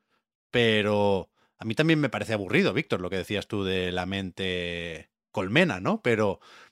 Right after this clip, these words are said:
sería hipócrita, de alguna forma, que los Game Awards no se parecieran mucho a la lista de mejor valorados de Metacritic, porque al final representan lo mismo, que es un, un, ¿no? un promedio de las valoraciones de la prensa mundial,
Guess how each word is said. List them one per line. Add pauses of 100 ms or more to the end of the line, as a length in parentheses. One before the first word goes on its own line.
(280)
sería
hipócrita, (160)
de
alguna
forma, (360)
que
los
Game
Awards
no (560)
se
parecieran
mucho (420)
a
la
lista
de
mejor
valorados
de
Metacritic, (240)
porque
al
final
representan
lo
mismo, (100)
que
es
un,
un, (300)
¿no?
un
promedio (180)
de
las
valoraciones
de
la
prensa
mundial,